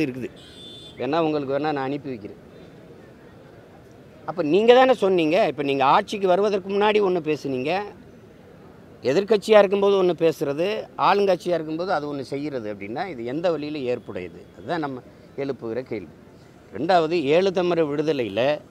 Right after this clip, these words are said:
நீங்க ஆ-, அது, ஆ, எதிர்க்கட்சியா இருக்கும்போது நீங்க காட்டின ஆர்வம், நீங்க பேசின பேச்சு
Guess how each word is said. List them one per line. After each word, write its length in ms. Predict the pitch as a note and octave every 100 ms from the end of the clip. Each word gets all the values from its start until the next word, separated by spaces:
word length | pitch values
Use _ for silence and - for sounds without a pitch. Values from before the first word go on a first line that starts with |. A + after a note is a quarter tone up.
| - - - - - - - - - - - - - - -
நீங்க 240 | A#2 A2+ G#2+
ஆ-, 240 | A#2+ C#3 - -
அது, 220 | A2+ A#2
ஆ, 100 | A#2 A#2 A2 G#2+ G#2+
எதிர்க்கட்சியா 540 | C3 F#3 F#3+ - G3 F3
இருக்கும்போது 640 | F3 D#3+ E3 E3 F3+ F#3
நீங்க 240 | E3+ D#3
காட்டின 380 | D3+ C#3 C#3+ D3
ஆர்வம், 560 | C3+ B2+ B2 A#2 E3+ -
நீங்க 500 | B2+ B2+ B2 A#2 B2 - -
பேசின 340 | C#3 B2+ A#2+ G#2+
பேச்சு 520 | A2+ A2 - D3+